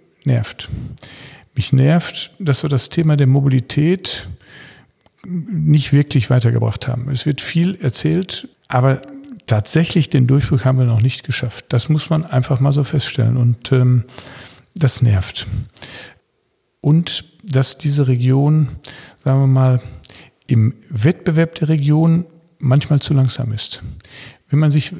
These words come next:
anschaut, was weltweit, was hier in Nordrhein-Westfalen oder in der Bundesrepublik insgesamt mit anderen Regionen passiert, dann sind wir zu langsam.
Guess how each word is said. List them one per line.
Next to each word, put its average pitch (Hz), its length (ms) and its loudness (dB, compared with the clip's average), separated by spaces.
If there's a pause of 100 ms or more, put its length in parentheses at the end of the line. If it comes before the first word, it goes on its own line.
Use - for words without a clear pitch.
(140)
anschaut, 165 480 0
was 127 180 2
weltweit, 135 800 0
was 127 220 -2
hier 139 100 0
in 123 60 2
Nordrhein-Westfalen 139 760 0
oder 131 160 0
in 123 80 2
der 117 60 4
Bundesrepublik 127 680 0
insgesamt 160 680 0
mit 147 180 -2
anderen 143 220 4
Regionen 143 320 2
passiert, - 500 0 (300)
dann 131 160 2
sind 139 480 2
wir 123 340 2
zu - 180 -4
langsam. 151 540 -2